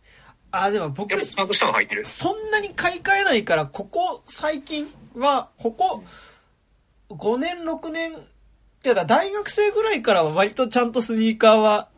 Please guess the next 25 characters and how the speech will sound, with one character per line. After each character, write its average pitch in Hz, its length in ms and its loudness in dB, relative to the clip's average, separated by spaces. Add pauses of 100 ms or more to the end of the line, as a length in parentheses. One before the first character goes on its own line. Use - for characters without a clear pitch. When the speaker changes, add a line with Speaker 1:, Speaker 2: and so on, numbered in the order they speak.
(120)
Speaker 1:
一 214 220 -2
万、 233 280 6
Speaker 2:
う - 40 -8
ん。 139 220 -8
Speaker 1:
<laughs> - 120 -6
ま 147 60 -2
あ、 131 40 4
一、 - 280 2 (200)
言 277 240 6
う - 20 -6
て 262 80 8
一 254 280 4
万、 277 180 6
Speaker 2:
お 247 140 4
ー、 - 20 -14
す - 60 -6
げ - 80 4
え。 - 20 8
Speaker 1:
一 339 80 8
万、 311 140 8
二 233 100 6
万 254 220 6
ぐ 254 80 4
ら 156 160 6
い？ 202 160 -8